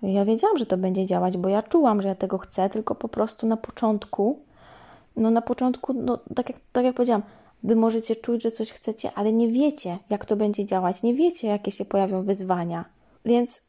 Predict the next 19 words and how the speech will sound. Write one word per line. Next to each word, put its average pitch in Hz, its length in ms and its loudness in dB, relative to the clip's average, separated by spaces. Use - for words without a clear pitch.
po 226 100 0
prostu 240 480 0
moja 226 240 6
rada 233 240 4
jest 220 140 -4
taka, 214 240 -2
żeby 202 260 -2
robić 262 480 4
swoje, 294 520 2
na 233 100 2
początku 262 540 -2
po - 120 -6
prostu 254 360 -2
nie 240 160 4
mówić. 220 460 4
Czyli 214 360 -2
ja 226 120 4
na 226 100 2
przykład 226 260 0